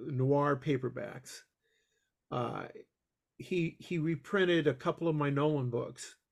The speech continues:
and came back to me, said, uh, "N-, what should we reprint next?" They had just started and they were basically doing reprints of people like Earl Stanley Gardner and so on. And I said,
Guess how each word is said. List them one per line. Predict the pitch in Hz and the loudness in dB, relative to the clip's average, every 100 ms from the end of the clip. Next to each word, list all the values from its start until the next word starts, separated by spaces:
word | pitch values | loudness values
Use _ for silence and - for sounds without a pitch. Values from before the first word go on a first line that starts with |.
| _ _ _ _ - | _ _ _ _ -4
and | 139 139 135 131 - _ _ - | 0 2 2 -2 -6 _ _ -4
came | 175 165 | 0 2
back | 151 147 | 4 2
to | 160 | 0
me, | 151 | -4
said, | - 151 139 123 | 0 2 2 2
uh, | 135 135 | 2 2
"N-, | 131 135 - 151 - | 0 -6 -6 -8 0
what | 143 151 | 2 2
should | 180 | 2
we | 156 | 2
reprint | 147 156 143 160 151 | 2 0 0 -4 0
next?" | 147 123 - | 0 0 2
They | 143 | 4
had | 151 143 | 6 4
just | 185 - | 0 0
started | - 156 139 127 | 4 6 6 2
and | |
they | 131 | 0
were | 131 | -2
basically | 127 170 156 - 143 | 0 -2 -2 -4 -4
doing | 139 131 | -2 -2
reprints | 131 131 127 127 127 - _ _ - _ _ _ | -2 -4 -6 -10 -12 -18 _ _ -20 _ _ _
of | 127 | 0
people | 170 151 147 | 4 6 6
like | 135 | 6
Earl | 151 139 | 6 6
Stanley | 135 147 131 131 | 4 0 0 2
Gardner | 127 120 120 117 110 | 2 2 0 -2 -4
and | 117 - | -8 -12
so | - 127 | -10 -8
on. | 123 113 131 _ _ _ _ _ - | -8 -10 -16 _ _ _ _ _ -4
And | 156 | -2
I | |
said, | 151 170 | 0 -2